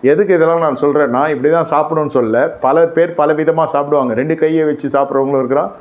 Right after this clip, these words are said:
ஒரு கையில சாப்பிட்றவனும் இருக்கிறான், விரல்ல சாப்பிட்றவனும் இருக்கிறான், உள்ள கரைச்சி குடிக்கிறவனும் இருக்கிறான், ஒரு புடி பிடிக்கிறவனும் இருக்கான். ஒருத்தருடைய பழக்க வழக்கம் இன்னொருத்தருக்கு பிடிக்காது. அதனால்தான் எல்லாரும் ஒரே மாதிரி உட்காருவாங்க. நம்முடைய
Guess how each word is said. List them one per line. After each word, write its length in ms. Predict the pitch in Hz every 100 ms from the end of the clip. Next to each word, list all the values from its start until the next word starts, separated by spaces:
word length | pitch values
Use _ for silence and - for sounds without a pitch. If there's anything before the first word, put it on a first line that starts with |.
| - - -
ஒரு 180 | 143 185
கையில 280 | 185 175 165
சாப்பிட்றவனும் 500 | 156 156 147 143 143
இருக்கிறான், 360 | 135 160 190
விரல்ல 300 | 147 147 190
சாப்பிட்றவனும் 400 | 170 151 151 143
இருக்கிறான், 460 | 143 135 151 180 127 - -
உள்ள 180 | 160 180
கரைச்சி 320 | 156 151 160
குடிக்கிறவனும் 420 | 156 151 151 151
இருக்கிறான், 320 | 139 120 107 - -
ஒரு 180 | 131 135
புடி 140 | 156
பிடிக்கிறவனும் 500 | 151 147 135 131 135
இருக்கான். 220 | 120 110 - - - - -
ஒருத்தருடைய 460 | 151 - 185 170
பழக்க 300 | 151 151 175
வழக்கம் 280 | 180 160 175
இன்னொருத்தருக்கு 380 | 170 160 151 143
பிடிக்காது. 520 | 135 156 160 139 110 - - - - _ _ - _ _ - - -
அதனால்தான் 720 | 131 151 175 156 139 160 170
எல்லாரும் 340 | 131 143 160
ஒரே 220 | 139 147
மாதிரி 220 | 151 139
உட்காருவாங்க. 420 | 120 131 123 107 107 - - - - - - _ - - _ _ - -
நம்முடைய 680 | 143 165 165 151 143 139